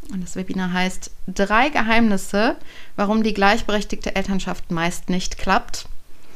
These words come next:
Das Webinar kostet dich null Euro. Du kannst dich gegen Eintragung deiner E-Mail-Adresse dafür anmelden. Ich stelle den Link dazu in die Shownotes.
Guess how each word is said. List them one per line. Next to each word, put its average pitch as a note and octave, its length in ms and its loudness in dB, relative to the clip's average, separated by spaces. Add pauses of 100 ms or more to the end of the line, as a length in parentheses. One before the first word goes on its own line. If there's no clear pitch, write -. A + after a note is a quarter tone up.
(300)
Das - 160 -8
Webinar F#3+ 380 2
kostet - 420 -4
dich G3+ 160 -4
null A#3+ 200 4
Euro. G3+ 500 2
Du A3+ 100 -4
kannst G#3 320 -2
dich G3+ 160 -4
gegen G3 260 0
Eintragung G3 600 0
deiner F#3 260 -2
E-Mail-Adresse F3+ 540 -2
dafür - 280 -4
anmelden. E3+ 600 2 (880)
Ich - 100 -6
stelle G3+ 220 2
den F#3+ 160 4
Link G3+ 160 2
dazu F#3 300 0
in F3 40 0
die F3 100 -2
Shownotes. F#3+ 760 0